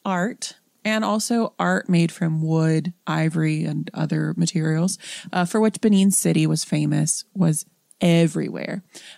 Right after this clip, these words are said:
Um, the art had various functions. Uh, much of it was to glorify the Oba, or, you know, the ruler, the,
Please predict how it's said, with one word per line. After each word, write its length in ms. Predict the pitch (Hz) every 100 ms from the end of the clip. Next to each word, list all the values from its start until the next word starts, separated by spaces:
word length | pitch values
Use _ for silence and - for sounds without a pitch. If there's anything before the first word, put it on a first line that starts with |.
| -
Um, 260 | 160 160
the 140 | 156 175
art 180 | 165
had 260 | 175 170 160
various 360 | 160 156 170 -
functions. 600 | 302 311 - - 185 - - - -
Uh, 140 | 170
much 320 | 190 208 -
of 120 | 285
it 120 | 262 220
was 180 | 214 -
to 100 | 214
glorify 560 | 180 170 175 - 160
the 200 | 160 185
Oba, 500 | 156 151 156 175 254 -
or, 360 | 156 156 156 -
you 120 | 165
know, 120 | 156 165
the 140 | 185
ruler, 500 | 190 170 151 156 202
the, 140 | 196